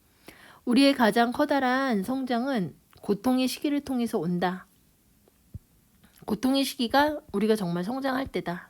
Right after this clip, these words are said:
사 번. 일 번은 뭐냐면은, 어, 네가 보는 것이 너를 속일 수 있다. 보는 걸 믿지 마라. Let go of, 없애라. 당신이 바꿀 수 없는 거는 그냥 지워버려라.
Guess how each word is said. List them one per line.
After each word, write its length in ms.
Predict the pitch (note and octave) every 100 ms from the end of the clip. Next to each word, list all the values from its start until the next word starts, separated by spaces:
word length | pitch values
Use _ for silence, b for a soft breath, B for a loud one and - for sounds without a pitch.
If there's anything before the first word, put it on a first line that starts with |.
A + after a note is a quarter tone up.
| _
사 180 | -
번. 300 | F3+ G3+ C4 - _ b b b b b b b b _
일 160 | C#4+
번은 240 | D#4 D#4 C4+
뭐냐면은, 800 | F#3+ F#3+ G3 G3 A#3 C#4 D#3+ - _ _ B B B
어, 220 | G#3+ G3+
네가 340 | F#3 B3+ E4 D#4+
보는 280 | A3+ A3+ A#3+
것이 220 | A3 A3+
너를 200 | F#3 G3
속일 300 | C4 E4+ E4
수 120 | -
있다. 460 | F#3+ - F3+ F3+ - -
보는 300 | B3+ C#4+ C#4+
걸 100 | B3+
믿지 300 | F3 - A3
마라. 420 | F3 G3 G3+ - - - _ -
Let 240 | G#3+ A#3 -
go 140 | B3
of, 120 | F#3 E3+
없애라. 680 | F3 - C#4 G#3 G#3 C4+ - B B B B B
당신이 440 | - A#3 A#3 D#4+ E4
바꿀 520 | G3 G3 _ C#4+ C#4
수 180 | C#4+ B3+
없는 420 | F3 G#3 B3 A#3+
거는 480 | F#3 A3 B3+ D3+ C#3+
그냥 460 | - G#3 G#3 G3+ G3
지워버려라. 720 | - D4 D4+ G#3 E3 F3 E3